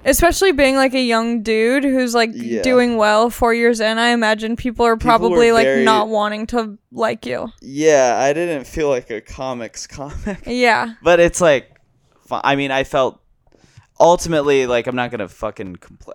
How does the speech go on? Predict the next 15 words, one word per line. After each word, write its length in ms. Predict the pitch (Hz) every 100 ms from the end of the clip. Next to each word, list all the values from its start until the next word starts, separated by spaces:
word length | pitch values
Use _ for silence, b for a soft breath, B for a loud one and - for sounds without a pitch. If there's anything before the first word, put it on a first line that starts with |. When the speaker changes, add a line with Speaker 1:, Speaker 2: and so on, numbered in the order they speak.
| -
Speaker 2:
I'm 140 | 123
not, 220 | 127 127 104
like, 220 | 110 104
a 80 | 95
victim. 580 | 98 110 110 78 85
Like, 120 | 98 269
Speaker 1:
Yeah. 160 | 247
Speaker 2:
I 40 | 113
was, 240 | 107 107
like, 280 | 110 95 _ _ _ _ _
you 80 | 147
know, 300 | 110 107 -
I 100 | 104
was, 180 | 120 120
like, 360 | 123 110 _